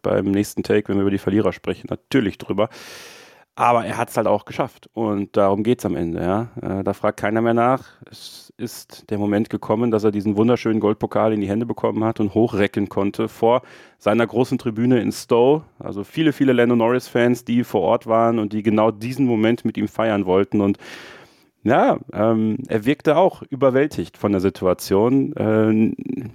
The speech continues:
es ist eine Drucksituation und das merkt man ihm auch an. Das merkt man ihm jedes Mal an, wenn's ins Auto geht. Das merkt man ihm jedes Mal an, wenn er in Interviews und in Pressekonferenzen sitzt. Es ist nicht normal, was da gerade passiert bei McLaren. Die fahren beide um die Weltmeisterschaft.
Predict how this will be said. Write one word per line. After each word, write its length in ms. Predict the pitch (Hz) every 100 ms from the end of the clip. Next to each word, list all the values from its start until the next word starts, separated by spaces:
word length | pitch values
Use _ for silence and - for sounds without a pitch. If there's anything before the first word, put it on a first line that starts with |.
| _ _ 170 - _ _ _ _ _
es 240 | 131 131 -
ist 380 | 156 - -
eine 140 | 131 131
Drucksituation 720 | 120 - 131 - 95 - -
und 160 | - 110
das 120 | -
merkt 260 | 117 123
man 100 | 127
ihm 140 | 107 104
auch 120 | 98
an. 300 | - 87 - _ _ _
Das 160 | - 113
merkt 180 | 117
man 140 | 127 123
ihm 100 | 110
jedes 380 | 107 143 156 127
Mal 200 | 120 110
an, 280 | 117 143
wenn's 180 | 123 117
ins 140 | 117 -
Auto 260 | 120 135
geht. 180 | 127 131
Das 120 | 120
merkt 140 | 107 110
man 100 | 107
ihm 80 |
jedes 260 | 104 113 120
Mal 140 | 104
an, 160 | 95 113
wenn 80 | 107
er 80 | 104
in 100 | 98
Interviews 480 | 113 117 107 113
und 80 | 107
in 80 | 101
Pressekonferenzen 800 | - - - 113 110 104 104 107
sitzt. 300 | 120 123 - - - - - - - _ _ -
Es 140 | -
ist 200 | 175 -
nicht 220 | 170 -
normal, 420 | 139 123 113 98 92
was 140 | 92
da 100 | 98
gerade 240 | 92 90
passiert 400 | 90 95 - 95
bei 140 | - 92
McLaren. 760 | 90 - 104 104 127 170 175 -
Die 60 | 110
fahren 280 | - 107 107
beide 200 | 107 117
um 100 | 120
die 100 | 107
Weltmeisterschaft. 840 | 110 - 123 - 127 131 135